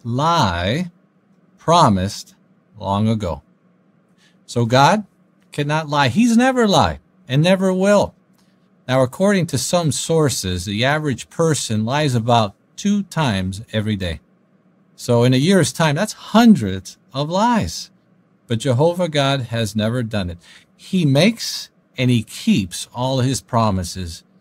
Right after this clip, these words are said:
He's not a promise breaker. As a matter of fact, uh, every word that Jehovah says is truth.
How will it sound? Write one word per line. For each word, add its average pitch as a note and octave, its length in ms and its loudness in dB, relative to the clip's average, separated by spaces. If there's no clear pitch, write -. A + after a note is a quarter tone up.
He's C3+ 220 -2
not F3+ 200 2
a G3+ 120 0
promise F3+ 760 -2
breaker. A#2+ 580 0
As C3+ 160 -4
a - 20 0
matter E3+ 220 2
of D3 60 -4
fact, D#3+ 460 0
uh, B2+ 260 2
every F#3+ 480 0
word C#3 640 0
that B2+ 200 -2
Jehovah C#3 640 -2
says F3+ 460 2
is F#3+ 400 -2
truth. A#3+ 680 -2